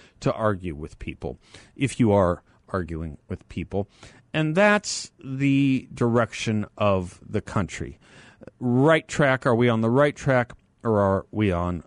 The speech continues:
the wrong track? Uh, right now, seventy percent on the latest poll, seventy percent of the country believes we're on the wrong track. A month before that,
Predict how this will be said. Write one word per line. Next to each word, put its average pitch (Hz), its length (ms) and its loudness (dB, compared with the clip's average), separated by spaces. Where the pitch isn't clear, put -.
the 95 140 -2
wrong 101 420 0
track? - 460 -6
Uh, 123 240 2
right 143 480 2
now, 127 400 4
seventy 165 560 0
percent 123 500 -2
on 113 140 0
the 101 80 0
latest 123 440 0
poll, 95 280 0
seventy 143 400 -2
percent 120 400 -2
of 107 80 -2
the 110 60 -6
country 101 360 -6
believes 98 600 -4
we're 113 320 -2
on 90 480 -2
the 110 120 0
wrong 90 440 0
track. - 520 -4
A 107 60 -14
month 120 380 -4
before 151 360 0
that, 131 320 2